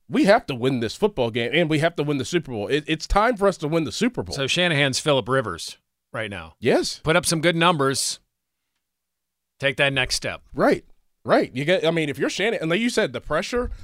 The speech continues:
Speaker 1: in that football game is all on San
Speaker 2: I mean,
Speaker 1: Francisco.
Speaker 2: look how it was. I mean,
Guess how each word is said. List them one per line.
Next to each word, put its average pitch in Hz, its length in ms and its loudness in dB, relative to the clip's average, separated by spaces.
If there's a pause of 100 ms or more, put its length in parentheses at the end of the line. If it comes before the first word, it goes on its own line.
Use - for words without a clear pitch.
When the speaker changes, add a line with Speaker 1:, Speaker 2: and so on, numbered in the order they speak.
(180)
Speaker 1:
in 135 160 -6
that 151 220 0
football 151 320 -2
game 107 320 -4
is 113 200 -8 (140)
all 143 460 2
on 98 180 -8
San - 160 -4
Speaker 2:
I 123 40 -2
mean, 135 80 -8
Speaker 1:
Francisco. - 200 -8
Speaker 2:
look 160 140 -2
how 170 220 2
it - 20 -4
was. 135 260 0
I 120 160 -14
mean, 117 240 -8